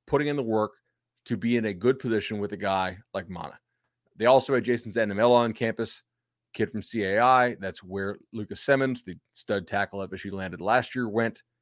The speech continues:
I think things are going very well there. He's one of the better center prospects that I've seen.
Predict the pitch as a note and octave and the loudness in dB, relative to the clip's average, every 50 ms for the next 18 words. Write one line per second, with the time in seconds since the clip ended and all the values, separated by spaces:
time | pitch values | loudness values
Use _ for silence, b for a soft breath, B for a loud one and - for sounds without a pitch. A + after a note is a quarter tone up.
0 | _ _ _ _ _ _ _ - - E2+ G2+ F#2+ - - G#2+ G#2 F#2 G2 G2 F#2 | _ _ _ _ _ _ _ -14 -10 -8 -8 -8 -6 -6 -6 -6 -6 -6 -4 -4
1 | G#2 G2+ G2+ G2+ F2 G#2 G#2 G2+ G2+ F#2+ G2 G2 F#2 F#2 F2+ E2 - A#2 A#2+ A#2+ | -2 -2 -2 -4 -2 0 2 2 2 2 0 0 0 0 -2 0 4 6 8 8
2 | A#2+ A2+ A2+ - - F#2+ F#2 F#2 E2+ - - - - _ _ - - - E2 - | 8 6 6 2 -4 -8 -8 -8 -10 -10 -14 -18 -20 _ _ -20 -20 -20 -14 -8
3 | F#2+ G2+ G2+ G2 G2+ F#2 G#2 G2+ F#2+ - - G#2+ G#2 G2+ - - G2+ G2+ F#2+ - | -6 -4 -4 -2 0 2 2 2 2 0 -2 -2 -2 -2 -2 0 0 0 0 0
4 | G#2+ G2+ F#2+ - - - F#2 F2 E2+ E2+ - - - C3 B2+ B2 B2 A#2 A2+ A2+ | 0 -2 -2 -2 -8 -10 -8 -6 -6 -6 -6 -6 -2 0 2 2 2 2 0 -2